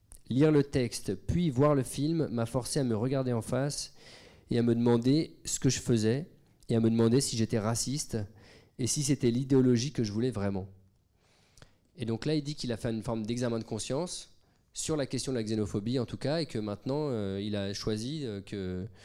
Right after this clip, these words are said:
que c'était pas une, une, une idée qui lui plaisait. Je pense qu'il, il a un, un parcours assez long qui part des skinheads néo-nazis hyper racistes et violents,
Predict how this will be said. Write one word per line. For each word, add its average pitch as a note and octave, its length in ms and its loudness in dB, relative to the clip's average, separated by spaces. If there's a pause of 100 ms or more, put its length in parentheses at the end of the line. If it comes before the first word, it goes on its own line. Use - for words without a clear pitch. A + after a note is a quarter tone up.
(480)
que - 80 2
c'était G#2 300 0
pas C#3+ 340 4
une, A2+ 320 2
une, A2 280 0
une A2 100 2
idée A2+ 240 2
qui - 120 -10
lui A2+ 120 -2
plaisait. A#2+ 360 0
Je G2+ 100 -2
pense C#3 220 0
qu'il, F#2+ 680 -4 (560)
il G2+ 160 -8
a F2+ 300 -6
un, G2 60 -10 (160)
un A2 100 -6
parcours B2+ 360 -2
assez A#2+ 240 0
long D3 220 2
qui - 160 -10
part A#2 200 -4
des G#2 120 -4
skinheads A#2+ 560 -4 (360)
néo-nazis A#2+ 680 2
hyper C#3+ 280 -2
racistes A#2+ 420 -6
et A2+ 40 -2
violents, A#2+ 440 -4